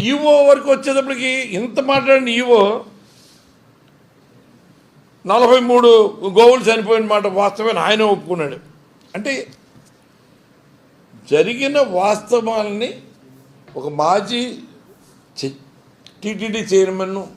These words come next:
బయటపెట్టి ఆ గోశాల యొక్క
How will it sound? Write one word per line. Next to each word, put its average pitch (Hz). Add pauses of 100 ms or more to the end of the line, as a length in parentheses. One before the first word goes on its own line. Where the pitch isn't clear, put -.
(100)
బయటపెట్టి 175 (800)
ఆ 165
గోశాల 202
యొక్క 214